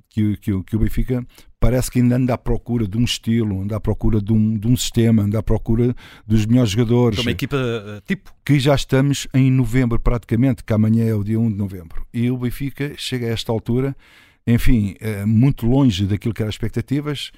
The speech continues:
Speaker 1: Eh, na Liga dos Campeões que havia qualquer coisa no ar, que o Benfica o ano passado chegou aos oitavos de final, aos quartos de final, por aí, eh, e que este ano poderia pelo menos igualar essa, essa bitola.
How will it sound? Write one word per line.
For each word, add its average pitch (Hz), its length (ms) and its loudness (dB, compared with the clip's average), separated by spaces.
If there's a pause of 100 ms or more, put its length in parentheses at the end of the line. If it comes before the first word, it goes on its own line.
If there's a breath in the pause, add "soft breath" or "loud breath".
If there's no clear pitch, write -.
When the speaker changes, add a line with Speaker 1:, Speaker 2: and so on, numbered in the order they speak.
(220 soft breath)
Speaker 1:
Eh, 101 140 -8
na 110 120 0
Liga 120 200 -2
dos - 80 -12
Campeões 123 540 -4
que 110 340 -8
havia 107 420 -4 (160)
qualquer 107 240 -2
coisa 113 340 -2
no 107 160 0
ar, 117 160 -2
que - 100 -12
o - 20 -12
Benfica 107 360 -8
o 110 40 -6
ano 107 100 -6
passado 107 400 -8
chegou 110 320 -8
aos 101 100 -6
oitavos 101 300 -10
de - 60 -18
final, 104 360 -10 (460 soft breath)
aos 107 260 -4
quartos 110 260 -4
de - 40 -10
final, 104 400 -4 (260)
por 104 140 2
aí, 104 300 -6 (300 soft breath)
eh, 110 380 -8
e 135 100 -6
que 123 140 -6
este 117 220 -4
ano 120 120 0
poderia 110 320 -2
pelo 113 220 -2
menos 117 240 -2
igualar 110 440 -6 (220)
essa, 104 420 -12
essa 110 280 -8
bitola. 123 500 0